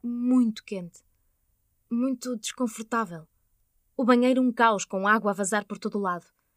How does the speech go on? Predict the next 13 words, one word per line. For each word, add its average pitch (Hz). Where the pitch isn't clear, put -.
Não 254
havia 233
muita 220
comida, 220
não 240
existia 233
água 220
para 190
beber, 180
apenas 202
Pepsi 247
e 226
quente. 190